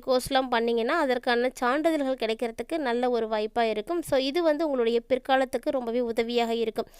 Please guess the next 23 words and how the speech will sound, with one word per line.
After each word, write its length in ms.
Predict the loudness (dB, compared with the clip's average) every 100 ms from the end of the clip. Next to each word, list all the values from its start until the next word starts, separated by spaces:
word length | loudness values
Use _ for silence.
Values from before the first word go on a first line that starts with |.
| -10
ஆரோக்கியம் 500 | 2 4 4 2 2
சார்ந்த 360 | 6 6 6 2
விஷயங்கள் 480 | 0 0 0 2 2
எப்படி 280 | 2 2 0
இருக்கும் 280 | 0 2 0
அப்படின்றதையும் 500 | 2 0 0 0 0
நம்ம 140 | -2 -4
பார்த்துக்கலாம். 460 | -6 -6 -2 -2 -2
ஏன்னா 260 | -2 -2 -4 -8 -20 0
எல்லா 280 | 4 6 6
விஷயங்களும் 520 | 6 4 0 2 0 2
சரியாக 480 | 2 4 4 4
இருந்துட்டு 440 | 2 2 2 0 2
ஆரோக்கியம் 580 | 2 4 2 2 -2 0
அங்க 200 | 0 -2
சிறப்பாக 500 | -2 -2 0 -2 -2
இல்ல 300 | 0 2 0
அப்படின்னா, 360 | -2 -2 0
எந்த 380 | 0 -2 -2 0
ஒரு 180 | 0 0
விஷயமே 440 | -2 -6 -4 -2
வந்து 220 | -2 -4 -4
நடக்காது. 520 | -4 -4 -4 -4